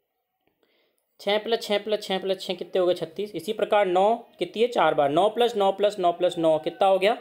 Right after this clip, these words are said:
छत्तीस। बारह प्लस बारह प्लस बारह हो गया?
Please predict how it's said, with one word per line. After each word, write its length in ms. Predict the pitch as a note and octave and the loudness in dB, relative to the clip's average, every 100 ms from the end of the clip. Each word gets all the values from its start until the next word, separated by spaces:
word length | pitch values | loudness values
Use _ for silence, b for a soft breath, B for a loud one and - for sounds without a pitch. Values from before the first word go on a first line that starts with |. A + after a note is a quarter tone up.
| - _ _ _ _ _ _ _ _ _ | -8 _ _ _ _ _ _ _ _ _
छत्तीस। 540 | - D#3 D#3+ C#3+ C#3 - _ _ _ _ _ _ _ _ | -8 -8 -6 -10 -10 -18 _ _ _ _ _ _ _ _
बारह 340 | D3+ E3 G3 A3 | 0 2 4 2
प्लस 200 | A3+ G3+ | 0 2
बारह 260 | G3 G3 | 4 2
प्लस 200 | F#3+ G3+ | 2 0
बारह 240 | F3+ F3+ F3+ | 2 4 4
हो 140 | E3+ | 2
गया? 220 | E3 F3 | 2 0